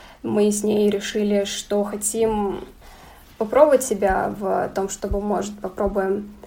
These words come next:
сделать, а, что-то вот из... Вот у нас есть набор Arduino, что мы с ним можем сделать. И мы тогда вот долго думали,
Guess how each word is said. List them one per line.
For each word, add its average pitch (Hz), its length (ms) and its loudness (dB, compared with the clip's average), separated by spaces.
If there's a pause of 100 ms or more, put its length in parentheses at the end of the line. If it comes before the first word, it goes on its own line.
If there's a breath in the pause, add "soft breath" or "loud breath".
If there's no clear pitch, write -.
(140)
сделать, 208 600 2
а, - 400 -4 (560 loud breath)
что-то 202 340 -4
вот 190 220 -4
из... 190 320 -4 (160)
Вот 208 100 -4
у 214 40 6
нас 208 160 2
есть 202 120 0
набор 208 220 2
Arduino, 226 440 2
что 220 160 -2
мы 220 80 2
с 214 80 -8
ним 196 100 2
можем 190 280 -2
сделать. - 500 -4 (640 loud breath)
И 214 200 2
мы 214 180 6
тогда 214 380 2
вот 226 160 2
долго 247 260 4
думали, 277 520 6